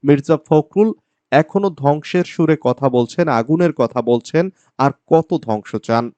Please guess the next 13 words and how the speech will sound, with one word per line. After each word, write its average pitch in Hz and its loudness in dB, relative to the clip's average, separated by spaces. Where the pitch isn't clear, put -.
বুধবার 139 2
রাজধানীর 139 -4
শ্যামলী 156 -2
আদাবর 135 0
রিং 120 -2
রোডে 120 2
মোহাম্মদপুর 135 -2
থানা 147 -4
আওয়ামী 147 0
লীগের 143 0
উদ্যোগে 135 0
দুস্থদের 143 -2
মধ্যে 131 -2